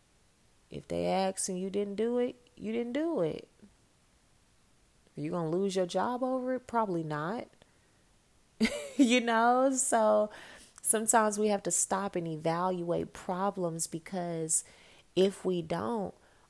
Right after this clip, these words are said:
our bodies and our brains naturally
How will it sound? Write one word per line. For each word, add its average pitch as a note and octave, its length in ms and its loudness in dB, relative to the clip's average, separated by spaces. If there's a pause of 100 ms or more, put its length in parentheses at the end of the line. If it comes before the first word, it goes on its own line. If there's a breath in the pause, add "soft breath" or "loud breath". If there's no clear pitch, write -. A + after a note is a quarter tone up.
our E3+ 220 4
bodies F3+ 600 0
and F3 120 2
our D#3 160 -2
brains E3+ 680 -2
naturally D#3+ 920 -4